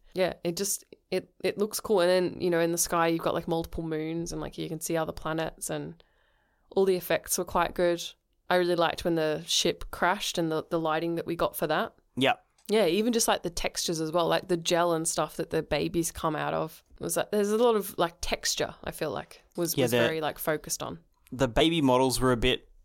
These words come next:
Speaker 2: creepy.
Speaker 1: Yeah, but, like, what are you supposed to do?
Speaker 2: I don't know.
Speaker 1: I enjoyed how it looked a lot.
Speaker 2: It was really well done.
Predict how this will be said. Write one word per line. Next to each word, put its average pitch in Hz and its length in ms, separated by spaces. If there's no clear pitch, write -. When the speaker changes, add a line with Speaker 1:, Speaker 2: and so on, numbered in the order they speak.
Speaker 2:
creepy. 160 520
Speaker 1:
Yeah, 196 420
but, 165 220
like, 202 280
what 196 200
are 196 40
you 180 80
supposed - 400
to - 140
do? 170 60
Speaker 2:
I 117 120
don't 92 100
know. 123 120
Speaker 1:
I 226 140
enjoyed 240 360
how 175 180
it - 100
looked - 320
a 170 40
lot. 156 280
Speaker 2:
It 120 60
was 120 200
really 120 180
well 107 160
done. 92 240